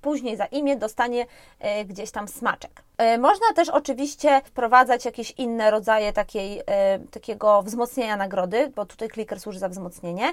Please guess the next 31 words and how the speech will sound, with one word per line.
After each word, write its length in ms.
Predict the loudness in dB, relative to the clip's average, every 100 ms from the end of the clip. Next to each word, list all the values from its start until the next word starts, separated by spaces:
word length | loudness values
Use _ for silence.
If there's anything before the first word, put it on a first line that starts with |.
| 2
więc, 380 | 2 2 0 -2
e, 140 | 0
można 340 | 2 0 2 0
oczywiście 520 | 0 -4 0 2 2
gdzieś 220 | 0 -2
tam 160 | 0 0
nagradzać 520 | 2 6 6 4 0
psa 180 | -4 -4
super 300 | -4 -4 2
zabawą, 540 | 6 8 6 6 2
jeśli 220 | 2 -6
na 100 | -4
was 160 | -4 -4
spojrzy. 560 | 0 0 0 -2 -4 -2
To 60 | -4
niekoniecznie 420 | 0 0 0 -4
musi 160 | -6
być 160 | -10 -10
smaczek. 560 | -4 -4 -2 -2 -2 -4 -4
E, 120 | 0
można 300 | 2 4 4
nagradzać 640 | 4 6 6 6 4 2
jakimś 400 | -2 -2 -2 -4
tam 160 | -4 -4
wybuchem 400 | -4 -2 0 2
radości, 520 | 4 2 0 -8 -10
to 100 | -10
też 140 | -10
jest 180 | -14 -6
zawsze 300 | -4 -4 -8
spoko. 460 | -8 -8 4 4